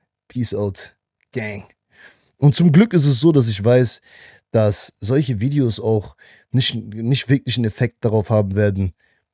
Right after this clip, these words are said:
wie viel Erfolg jemand hat oder nicht, oder wie, wie jemand in der Öffentlichkeit, äh, äh, angeguckt wird. Da sind ein paar Leute, die das halt jetzt einfach geil finden und sagen, „Ja, endlich macht mal einer ein Video über den“, aber es hat keinen wirklichen Effekt und das beruhigt mich auch dann,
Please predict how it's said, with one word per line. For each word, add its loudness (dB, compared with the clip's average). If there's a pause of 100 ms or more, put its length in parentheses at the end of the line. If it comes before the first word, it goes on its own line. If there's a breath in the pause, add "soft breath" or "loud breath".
(480)
wie -6
viel -2
Erfolg -4
jemand -4
hat -10
oder -6
nicht, -6
oder -6
wie, -6
wie -4
jemand 0
in -2
der -2
Öffentlichkeit, -4
äh, -8
äh, -14
angeguckt -8
wird. -10
Da -6
sind -6
ein -10
paar 0
Leute, 0
die -8
das -4
halt -4
jetzt -10
einfach -10 (420 loud breath)
geil 0
finden -4
und -2
sagen, -4
„Ja, -4
endlich -6
macht -8
mal -6
einer -2
ein -4
Video 0 (1040 loud breath)
über -2
den“, 0
aber -2
es -4
hat -10
keinen -8
wirklichen -8
Effekt -14
und -14
das -12
beruhigt -14
mich -10
auch -14
dann, -16